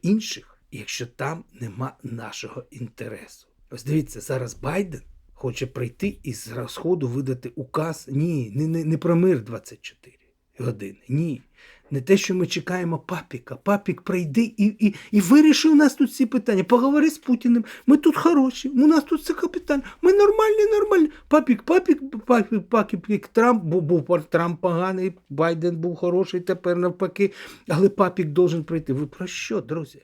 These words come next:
Папік Сполучених Штатів. Він буде робити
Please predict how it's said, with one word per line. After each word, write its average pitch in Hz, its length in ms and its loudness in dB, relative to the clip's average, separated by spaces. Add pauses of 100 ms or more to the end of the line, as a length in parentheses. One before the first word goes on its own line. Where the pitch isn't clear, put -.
(100)
Папік - 640 -2 (100)
Сполучених 160 720 -6
Штатів. - 560 -10 (480)
Він 135 140 -4
буде 139 240 -4
робити 143 460 -6